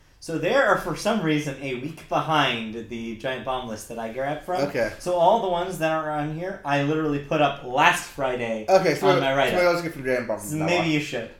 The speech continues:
Speaker 1: uh, because they have, like, those are the ones that I'm going off of.
Speaker 2: All right, I'll do that.
Speaker 1: But in case you missed it from last week, uh, these are games you can get now.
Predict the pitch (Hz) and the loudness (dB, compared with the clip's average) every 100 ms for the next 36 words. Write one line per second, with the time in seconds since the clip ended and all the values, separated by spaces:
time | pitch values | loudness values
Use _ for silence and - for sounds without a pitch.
0 | 127 135 131 123 139 135 139 139 135 123 | -4 0 0 -2 -6 -4 -2 0 0 -2
1 | 117 113 - - - _ _ _ - - | -4 -6 -12 -20 -20 _ _ _ -20 -20
2 | - _ 135 143 143 139 127 117 113 107 | -20 _ -8 -6 -2 -4 -2 -2 -2 -6
3 | 98 98 - - - - - - - - | -10 -4 -4 -4 -16 -20 -20 -20 -20 -20
4 | - 147 143 104 127 131 107 277 220 214 | -6 2 2 2 0 -2 8 10 10 8
5 | 196 226 285 - 226 202 - 180 160 - | 2 0 -2 -2 -2 -2 -2 -4 -6 -6
6 | 160 147 143 143 143 123 120 - 139 123 | -6 -2 0 0 -2 -8 -8 -12 -4 -4
7 | 127 143 147 143 143 151 139 139 135 127 | -2 -2 -2 -2 -4 -6 -6 -6 -6 -6
8 | 123 120 107 | -4 -4 -4